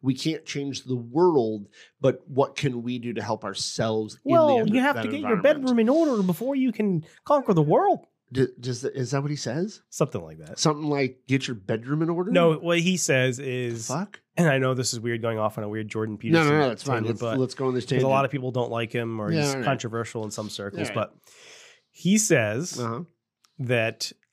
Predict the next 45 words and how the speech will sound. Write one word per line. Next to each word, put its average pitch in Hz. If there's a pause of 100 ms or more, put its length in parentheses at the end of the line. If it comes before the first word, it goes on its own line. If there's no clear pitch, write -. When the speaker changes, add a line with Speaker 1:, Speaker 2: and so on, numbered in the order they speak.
Speaker 2:
um, 117
bef-, 117 (460)
a -
lot 165
of 170
people 185
have 147
these 135
grandiose 127
ideas. 131
They 123
wanna 123
change 131
the 120
world. 120
They 120
wanna 123
do 151
all 190
these 135
different 117
things, 101
Speaker 1:
Mm. -
Speaker 2:
especially 139
when 120
you're 117
younger. 113
Like, 101
you 110
wanna 104
go 107
out 101
there 104
and 98
you 101
wanna 95 (140)
make 139
a 123
big 123
difference 117
in 135
Speaker 1:
Right. 120
Speaker 2:
the 87
world. 71 (300)
Speaker 1:
Right. 104